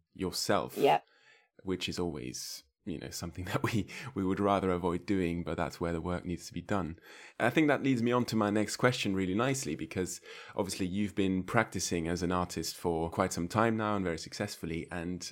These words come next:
Speaker 1: you're now starting a P H D. So how do you think practice and theory will feed off each other? How will your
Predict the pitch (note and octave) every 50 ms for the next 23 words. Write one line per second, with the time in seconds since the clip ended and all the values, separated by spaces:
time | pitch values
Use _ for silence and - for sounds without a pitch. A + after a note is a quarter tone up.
0 | - _ - F#2 F#2 F2+ G2 G2+ G#2 G#2+ G#2+ G2+ G2+ - - - G#2+ G2 G2 G2
1 | F#2+ - E2+ F2 F2 - - F#2+ - - G2 F2+ D#2+ E2+ - - - - A2 F#2
2 | A1+ A1+ - G2+ - _ _ - - - - - - - - _ - - - G#2
3 | F2+ F#2 A2+ A#2 B2+ C#3+ C3+ C3+ B2 A2+ G#2+ - - - A2 G2+ G2 G2 F#2+ -
4 | - - _ _ _ _ _ _ _ - - - G2+ G2 - - - G2 F2+ -
5 | - F#2 F2+ F2+ - - - B2 A#2 G#2 F#2+ D#2+ C#2+ E2 D2+ D#2+ E2 C#2+ D#2+ F#2
6 | F2 F2+ F2+ - - - G#2+ G2+ F2+ D#2+ D#2 D#2 - C#2+ C2 - - C#2 B1+ A#1
7 | G#1+ - - F2+ F2+ F2+ F2+ F2 F2 F2+ F2 E2+ F2